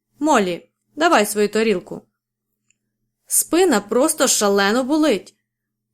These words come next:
бо доводиться сидіти на тому паршивому стільці», відповідає Діна. «Присягаюся, якби я сходила до мануального терапевта, то могла б подати до суду».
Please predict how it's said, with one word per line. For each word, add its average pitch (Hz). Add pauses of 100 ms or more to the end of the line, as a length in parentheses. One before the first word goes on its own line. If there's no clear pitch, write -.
(100)
бо 220
доводиться 247
сидіти 233
на 220
тому 254
паршивому 240
стільці», 226 (360)
відповідає 202
Діна. 180 (880)
«Присягаюся, 285 (160)
якби 214
я 302
сходила 240
до 202
мануального 208
терапевта, 240 (320)
то 277
могла 311
б 220
подати 202
до 226
суду». 254